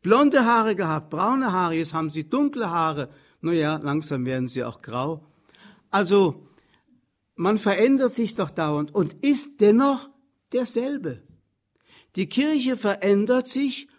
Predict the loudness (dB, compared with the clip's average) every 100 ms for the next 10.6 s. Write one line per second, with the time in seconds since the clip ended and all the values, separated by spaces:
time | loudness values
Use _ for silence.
0 | _ -2 0 -2 -2 2 2 2 -2 -6
1 | _ _ -8 -6 -4 -2 -2 -4 -6 -6
2 | -14 _ _ _ _ -6 -4 -6 -2 -2
3 | 0 0 2 2 -2 -6 -4 -4 0 4
4 | 6 6 4 4 0 0 0 0 -4 -16
5 | _ _ _ -4 0 0 2 2 2 0
6 | -2 -4 0 0 0 -2 -2 -4 -8 -4
7 | 0 0 2 0 0 -10 _ _ _ -2
8 | 2 2 0 -4 -4 -2 -2 -2 -4 -4
9 | -2 -4 -2 -4 -2 -2 -2 -4 0 -2
10 | -2 -4 -4 -6 -18